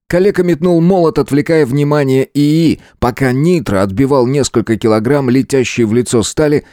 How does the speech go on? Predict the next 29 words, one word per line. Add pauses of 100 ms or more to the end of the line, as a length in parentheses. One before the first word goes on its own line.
(120)
Фауст
пригнулся
и
скользнул
вниз,
падая
на
одно
колено. (340)
Мощный
удар
ребром
щита
в
повреждённую
ногу
андроида
заставил
того
упасть
на
один
уровень
с
Фаустом. (480)
Калека
боднул
андроида
головой,